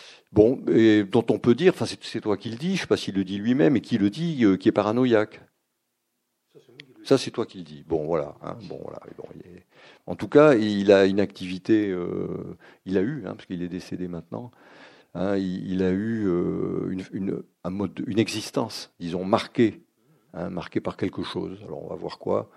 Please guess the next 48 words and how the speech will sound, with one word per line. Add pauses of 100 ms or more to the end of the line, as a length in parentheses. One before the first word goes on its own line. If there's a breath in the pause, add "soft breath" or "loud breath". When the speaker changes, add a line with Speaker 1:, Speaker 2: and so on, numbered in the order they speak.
(320 soft breath)
Speaker 1:
Est-ce
qu'on
peut
l'appeler
la
psychose,
enfin, (120)
la
paranoïa,
on
ne
sait
pas,
enfin, (260)
hein. (480 soft breath)
Est-ce
que
ça
vaut
le
coup
de
mettre
des,
des
qualificatifs
comme
ça
sur
l'existence
de
quelqu'un ?
Enfin,
on
verra, (760 loud breath)
hein,
si
ça
vaut
la
peine.
En
tout
cas, (300 loud breath)
cette,
euh,
cette
figure-là,